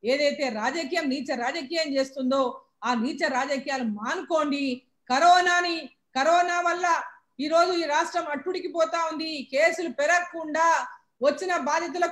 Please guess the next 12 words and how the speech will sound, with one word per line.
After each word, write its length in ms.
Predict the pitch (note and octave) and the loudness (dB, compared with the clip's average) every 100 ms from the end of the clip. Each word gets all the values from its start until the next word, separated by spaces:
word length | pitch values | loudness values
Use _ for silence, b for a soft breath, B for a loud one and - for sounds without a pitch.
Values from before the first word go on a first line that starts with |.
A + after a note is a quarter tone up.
| D#4+ | 0
కరోనా 360 | D4+ E4+ F4 E4+ - - _ _ | 0 -2 -2 -4 -6 -14 _ _
పాజిటివ్ 440 | A#3 D4 F4 F4+ F4 | 2 2 2 0 0
వచ్చినటువంటి 540 | E4 E4+ D#4+ D#4+ D#4+ D4+ A#3+ | 0 0 -4 -4 -4 -6 -2
బాధితులను 460 | B3+ E4 E4 E4 D#4 | -2 0 -2 -4 -4
కాపాడుకోవడానికి 1000 | C4 D#4+ F4 F4 F4 E4 D#4 D#4+ D4+ D#4 D#4+ - | -4 -2 0 0 0 -2 0 -2 -4 -8 -12 -8
సరైన 260 | D4 D#4+ C#4+ | -6 -6 -4
వైద్య 300 | C4 F4 F4 F4 | -2 0 0 0
సదుపాయాలు, 520 | E4 E4+ D#4 D#4+ D#4+ B3+ | -2 -4 -2 -2 -2 -4
వైద్యాన్ని 460 | B3 F4+ C#4 E4+ D4+ | -4 -2 -2 -2 -4
అందించడానికి 640 | C#4+ G4 - F4 F4 C4 D#4 C4+ - _ _ - | -6 -8 -2 -2 -2 -6 -10 -12 -18 _ _ -8
ఈ 120 | B3 A#3+ | -6 -4
ప్రభుత్వం 480 | B3 C#4 D4 D#4 | -4 -4 -4 -2